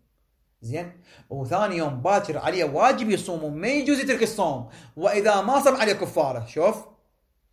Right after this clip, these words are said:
بينما هنا لا يجوز له المقاربة، بل يجب وعليه الكفارة، فماكو ملازمة بين ثبوت الكفارة وعدم الجواز، بل ثبوت الكفارة تتلائم حتى مع الوجوب.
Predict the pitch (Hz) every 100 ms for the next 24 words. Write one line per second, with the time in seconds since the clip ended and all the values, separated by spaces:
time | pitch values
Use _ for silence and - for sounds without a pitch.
0 | _ _ _ 170 196 196 202 262 156 113
1 | - 170 185 131 139 156 143 196 214 160
2 | 135 113 180 185 156 147 143 135 156 185
3 | 175 147 139 131 147 143 147 170 202 285
4 | - - _ - 160 156 156 165 262 277
5 | 185 170 - 143 127 127 156 214 262 185
6 | 180 160 143 147 131 - - - 185 190
7 | 180 202 262 254 208 277 294 202 185 165
8 | 135 131 120 117 113 - _ _ _ _
9 | _ 135 190 147 143 165 165 165 160 214
10 | 208 165 175 175 - 226 254 202 160 151
11 | 151 143 165 - -